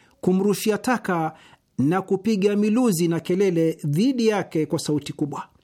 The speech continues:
Baadhi ya waliokuwa wakimsumbua Mtume sallallahu alayhi wa alihi wasallam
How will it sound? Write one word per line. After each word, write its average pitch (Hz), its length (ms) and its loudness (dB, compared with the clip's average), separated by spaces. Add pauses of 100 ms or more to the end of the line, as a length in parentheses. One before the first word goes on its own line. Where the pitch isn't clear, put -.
(680)
Baadhi 233 720 2 (100)
ya 185 60 2
waliokuwa 180 460 0
wakimsumbua 175 680 0
Mtume 170 360 -2
sallallahu 151 720 -2
alayhi 156 600 0
wa 160 160 0
alihi 156 320 -2
wasallam 160 520 0